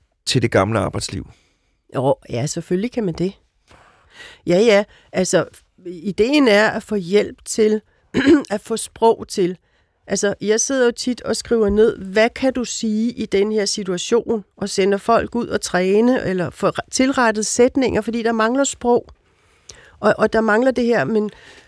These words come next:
Speaker 2: hvis jeg siger sådan der, hvad så? Altså, så der er noget træning, s-, og selvfølgelig kan man komme tilbage.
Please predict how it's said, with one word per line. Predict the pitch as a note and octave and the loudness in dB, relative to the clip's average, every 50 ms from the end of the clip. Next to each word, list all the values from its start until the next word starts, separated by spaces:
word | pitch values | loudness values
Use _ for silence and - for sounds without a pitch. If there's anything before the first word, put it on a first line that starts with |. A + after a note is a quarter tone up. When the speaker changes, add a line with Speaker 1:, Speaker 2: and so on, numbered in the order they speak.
| _ _ _ | _ _ _
Speaker 2:
hvis | - G3+ - - | -2 0 2 2
jeg | G#3 G3+ | 0 0
siger | - - G#3+ A#3 B3+ | -2 0 2 2 2
sådan | A#3+ - A3+ F3 C3+ A3+ G#3 | 2 2 0 0 0 0 0
der, | - F#3+ E3+ B2+ - | 0 0 0 0 0
hvad | G3 G3+ G#3 | 0 -2 -2
så? | G3 - G3+ F#3 F#3 | 0 0 0 2 0
Altså, | - - F#3+ F#3 G3+ G#3+ G3+ | 0 -4 -6 -4 -4 -4 -4
så | - A3+ | -4 -2
der | A3 A#3 | 0 0
er | A3+ C4 | 2 4
noget | C#4+ C#4+ C#4 C#4 | 4 4 2 2
træning, | - - - G#3 G#3 G#3+ A3+ B3 B3+ B3+ A#3 - | 0 0 2 4 4 4 4 2 0 -2 -4 -8
s-, | - - - - - | -10 -12 -12 -12 -6
og | - D3+ D#3+ | -4 -4 -4
selvfølgelig | - G#3+ - - A3+ B3 C#4 E4 D4+ | -4 -6 -2 0 2 4 4 2 2
kan | - A#3+ | 2 0
man | G#3 F3+ | 0 -2
komme | - - G3 F#3+ F#3 | -2 -2 -2 -2 -2
tilbage. | - F#3 F3 - D#3+ D#3 D#3+ E3+ G#3 A#3 | -4 -6 -4 -2 0 0 2 2 0 0